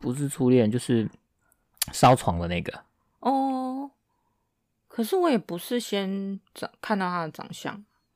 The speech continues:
Speaker 2: 因为也是在网络上认识的。
Speaker 1: 所以网络上你们没有见面就决定要在一起？
Speaker 2: 哦，没有哦。
Speaker 1: 对啊，也是见面，然后觉得他长帅才在一起。
Speaker 2: 诶，也不是欸。
Speaker 1: <laughs> 是怎样在一起？
Speaker 2: <laughs> 就是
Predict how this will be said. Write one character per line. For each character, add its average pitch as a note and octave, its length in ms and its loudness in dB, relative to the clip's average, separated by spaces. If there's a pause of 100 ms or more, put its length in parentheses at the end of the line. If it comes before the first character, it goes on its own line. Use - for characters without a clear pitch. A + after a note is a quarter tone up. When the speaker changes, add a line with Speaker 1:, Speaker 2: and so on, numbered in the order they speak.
(220)
Speaker 2:
因 C4 80 0
为 D4 140 4
也 D3 300 -6
是 G3 160 -4
在 G3+ 140 4
网 D3 160 -4
络 D3 80 -6
上 D#3 180 -8
认 D3 160 -6
识 - 200 -12
的。 F#3 200 -16 (1160)
Speaker 1:
所 G3+ 120 8
以 G#3 60 12
网 C#3+ 220 10
络 E3+ 100 8
上 E3+ 180 6
你 A#2+ 60 6
们 A2 100 6
没 B2+ 120 6
有 A#2 80 8
见 A#2+ 180 6
面 B2 140 4
就 A#2+ 100 6
决 A2+ 100 2
定 A2 120 4
要 G#2+ 40 4
在 G2+ 200 2
一 - 20 2
起？ - 240 -12 (120)
Speaker 2:
哦， G3 120 2
没 F#3 160 2
有 F#3+ 140 2
哦。 C3+ 260 -6 (160)
Speaker 1:
对 F#2+ 140 0
啊， F2 240 -2
也 F#2+ 40 -4
是 C#3+ 140 -4
见 C#3+ 220 6
面， C3 180 6
然 A2 80 4
后 A#2+ 60 6
觉 - 100 0
得 G#2+ 80 4
他 A2 100 -2
长 G2 220 -4
帅 G#2 240 -4
才 - 80 -10
在 - 140 -8
一 - 80 -8
起。 - 180 -20 (280)
Speaker 2:
诶， G3 280 -4
也 F3+ 100 -2
不 E3+ 140 -6
是 G#3+ 280 -2
欸。 - 140 -6 (380)
Speaker 1:
<laughs> - 400 2
是 D#3 160 8
怎 - 120 6
样 B2+ 180 6
在 A#2 180 4
一 A2+ 60 4
起？ - 100 -2 (280)
Speaker 2:
<laughs> - 300 -20
就 A#4+ 200 4
是 F4 760 6